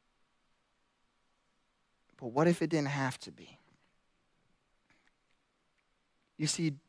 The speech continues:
Jesus, when he says, "I am the truth," it's, it's this Greek word that talks about, it's literally the embodiment of who Jesus is.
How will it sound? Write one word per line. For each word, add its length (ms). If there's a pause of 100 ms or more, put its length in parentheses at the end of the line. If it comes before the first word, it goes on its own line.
(240)
Jesus, 540
when 140
he 180
says, 340
"I 200
am 220
the 80
truth," 640 (840)
it's, 320 (160)
it's 200
this 220
Greek 420
word 260
that 160
talks 280
about, 220
it's 160
literally 560
the 260
embodiment 1000
of 160
who 200
Jesus 500
is. 460